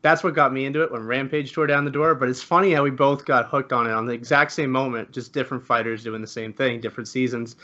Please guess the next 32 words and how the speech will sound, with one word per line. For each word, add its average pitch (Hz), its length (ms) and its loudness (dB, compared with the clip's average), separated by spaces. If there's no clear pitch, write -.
I'm 151 180 8
only 185 240 8
twenty-five, 127 800 2
so 127 180 2
it, 131 100 2
like, 123 360 -2
the, 135 80 -4
the 135 120 -6
second 165 520 2
that 143 160 2
happened, 160 500 0
I've 123 140 -2
watched, 120 380 -2
I 135 80 2
haven't 156 180 4
missed 135 200 -2
a 127 40 -10
card. 120 380 2
It 117 60 -10
doesn't 165 220 2
matter 143 200 4
if 135 80 -2
I'm 131 120 -4
on 127 80 -6
vacation, 127 560 -6
I'll 107 220 -8
find 135 220 2
a 135 60 0
way 127 120 2
to 123 60 -4
stream 123 420 -2
it. 123 140 -2